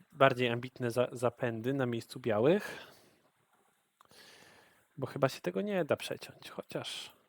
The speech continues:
jeśli trochę strach, to może lepiej nie, le-, może lepiej tak jak Piotrek. No ale czarne teraz próbują obronić bardzo dużo.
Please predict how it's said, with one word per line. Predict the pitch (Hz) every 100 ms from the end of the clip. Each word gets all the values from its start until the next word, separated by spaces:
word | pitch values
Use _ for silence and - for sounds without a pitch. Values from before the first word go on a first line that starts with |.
| _ _ _ _ _ _ _ _ _ -
jeśli | 139 - -
trochę | - 131 120
strach, | - - 123
to | - 117
może | 113 110
lepiej | 104 - 101
nie, | 101 95 - -
le-, | 131 131
może | 131 143 135
lepiej | 127 131
tak | - 117 120
jak | -
Piotrek. | - 98 139 180 - - _ _ _ _ _ _ _ - - - - - -
No |
ale | 123 131
czarne | - 143 139
teraz | 123 123 -
próbują | - 123 127 123
obronić | 120 131 131 120
bardzo | 127 120 117
dużo. | 180 170 113 104